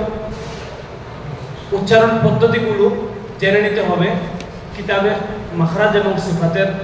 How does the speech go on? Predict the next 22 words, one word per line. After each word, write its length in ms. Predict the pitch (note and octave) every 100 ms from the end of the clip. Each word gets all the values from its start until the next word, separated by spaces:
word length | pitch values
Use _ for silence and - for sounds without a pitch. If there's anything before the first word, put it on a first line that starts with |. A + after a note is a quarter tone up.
| - - - E3+
মানে, 220 | D#3+ D#3
আহ, 800 | D3+ D#3 D3+ - C#3 C#3+ C#3 C#3
নিয়ম 300 | F#3 G3+ F#3
অনুযায়ী। 340 | D3+ C#3 C3 - - - - - - - - -
পাশাপাশি 460 | A3+ A#3 A#3+ G3+ G#3
একজন 340 | E3+ E3 F3
ওস্তাদের 460 | E3+ - F3+ F#3 E3+
কাছে 200 | E3 E3+
গিয়ে 160 | D#3+ C#3+
আপনি 180 | C3+ C#3+
বসে 220 | D#3+ E3
বসে 260 | E3 D3+ D#3+ - -
খুব 120 | - -
বে-, 240 | F#3+ F#3 F#3+
বেশি 200 | F#3 - -
প্র্যাকটিস 420 | A3 - G3 -
করে 140 | D#3+ D#3+
এটা 260 | E3 D3+
আয়ত্তে 360 | C#3+ D#3 D#3 D#3
নিয়ে 160 | B2+
আসতে 240 | B2+ -
হবে। 120 | -